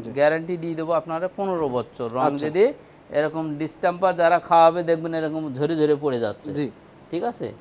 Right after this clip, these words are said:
Speaker 1: জি।
Speaker 2: আর অ-, অধিকাংশ মালে দেখবেন ডিস্টেম্পার খাওয়ানো।
Speaker 1: জি।
Speaker 2: সেগুলো এরকম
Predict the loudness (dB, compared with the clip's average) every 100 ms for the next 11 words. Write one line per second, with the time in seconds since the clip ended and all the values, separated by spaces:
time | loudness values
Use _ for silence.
0 | -6 -4 -6 -18 -14 -4 -2 -4 -6 -18
1 | -20 -20 -12 -10 -4 -4 -2 -4 -4 -2
2 | 0 0 -2 -2 -2 -2 0 -2 0 -2
3 | 0 -2 -2 -6 -10 -4 -4 -4 -4 -2
4 | 4 6 6 6